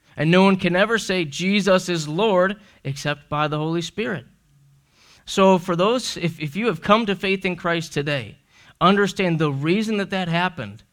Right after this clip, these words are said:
ultimately is because God changed your heart through the Holy Spirit. And he uses his word he uses the gospel, and that truth in our hearts changes us. We need that. God has to do the work in us.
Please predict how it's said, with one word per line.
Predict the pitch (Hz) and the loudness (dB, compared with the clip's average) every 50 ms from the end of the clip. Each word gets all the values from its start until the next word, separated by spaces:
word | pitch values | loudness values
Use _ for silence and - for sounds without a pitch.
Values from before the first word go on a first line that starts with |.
| _ _ - - _ | _ _ -20 -14 _
ultimately | - 175 208 247 233 - - 180 175 160 156 | 2 4 4 4 4 2 0 -2 -2 0 -2
is | 143 135 | -2 -4
because | 143 147 139 139 131 123 - | -6 -8 -6 -6 -8 -8 -10
God | - 139 139 151 180 175 | -10 -8 -4 -4 -4 -4
changed | - - 156 147 139 131 - 139 | -4 -4 -4 -4 -4 -6 -6 -8
your | 123 120 120 | -8 -8 -8
heart | 131 151 139 127 - _ _ - - _ _ | -6 -6 -6 -8 -8 _ _ -20 -20 _ _
through | - 139 139 | -8 -6 -4
the | 135 135 | -2 -2
Holy | 139 151 151 143 | -2 -2 -4 -4
Spirit. | - - - 208 226 180 117 - _ _ _ _ _ _ _ _ _ - - | -6 -8 -8 -6 -6 -6 -8 -10 _ _ _ _ _ _ _ _ _ -6 -2
And | 160 175 | 2 4
he | 185 185 | 4 4
uses | 175 165 185 196 240 233 233 202 156 | 4 6 4 4 4 2 -2 -4 -2
his | 165 160 143 139 139 | -2 -2 -4 -4 -6
word | 131 120 123 123 131 175 190 220 _ _ _ _ - | -8 -8 -8 -6 -6 -6 -8 -10 _ _ _ _ -6
he | 143 | -2
uses | 143 156 185 214 220 196 156 | 0 0 0 0 -2 -4 -4
the | 156 147 | -6 -8
gospel, | 139 143 120 117 117 113 - - - 135 156 196 202 - - _ - - - - - | -6 -6 -6 -4 -4 -6 -6 -8 -8 -6 -6 -6 -6 -8 -14 _ -20 -20 -16 -6 0
and | 165 170 165 160 151 143 135 | 2 4 4 4 4 2 2
that | 147 175 190 220 240 - - | 4 4 6 4 4 2 -2
truth | - - 208 196 185 185 196 190 - - _ _ _ _ - | -4 0 2 4 4 4 2 -2 -6 -20 _ _ _ _ 0
in | 180 196 226 233 | 2 4 4 6
our | 240 226 | 4 4
hearts | 202 196 196 190 - - | 4 2 0 -2 -4 -10
changes | - - - 180 214 254 247 170 139 120 | -10 -6 -4 -4 -4 -4 -4 -6 -6 -8
us. | 107 98 101 117 - - - - _ _ _ _ _ _ _ _ _ _ _ _ - | -10 -12 -16 -18 -20 -20 -20 -20 _ _ _ _ _ _ _ _ _ _ _ _ -8
We | - 139 156 170 | -2 2 4 4
need | 160 156 165 175 190 180 160 | 6 4 4 4 2 2 0
that. | 180 170 143 143 139 | 0 -2 -2 -4 -6
God | 135 147 143 156 175 185 | -6 -2 0 0 0 0
has | 185 180 180 175 | 0 -2 -4 -6
to | 170 156 | -8 -6
do | 160 165 160 | -4 -4 -4
the | 160 160 | -4 -4
work | 151 156 156 156 151 - | -4 -4 -4 -4 -6 -6
in | 156 160 151 | -6 -6 -6
us. | 117 104 107 - - - - | -8 -10 -14 -18 -20 -20 -20